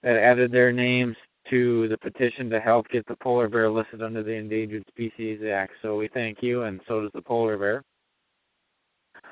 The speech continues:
We are relaxing for right now in the Hilleberg Hotel. It's a little sunny out for now, which makes the tent heat up quite a bit.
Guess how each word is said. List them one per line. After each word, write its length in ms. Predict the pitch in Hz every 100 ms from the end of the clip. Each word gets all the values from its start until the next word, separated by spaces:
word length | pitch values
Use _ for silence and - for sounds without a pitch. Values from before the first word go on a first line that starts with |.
| - -
We 480 | 131 139 147 151 165
are 960 | 139 139 143 143 139 139 135 131 131 - _ _ _ _ -
relaxing 760 | 139 131 139 151 165 - 165 -
for 100 | 156
right 240 | 156 156
now 340 | 151 156 175 175
in 80 |
the 60 | 139
Hilleberg 480 | 139 143 135 143 127
Hotel. 680 | 139 135 - 151 156 185 - _ - _ -
It's 240 | 127 117 - - -
a 60 |
little 300 | 127 147 156 139
sunny 320 | 156 151 156 147
out 300 | 143 147 - -
for 140 | 131 123
now, 500 | 123 143 131 123 123
which 220 | 120 113 - - -
makes 220 | 123 127 -
the 60 | -
tent 180 | 147 139 -
heat 160 | 139
up 140 | 131 131
quite 260 | - 135
a 80 | 127
bit. 220 | 135 139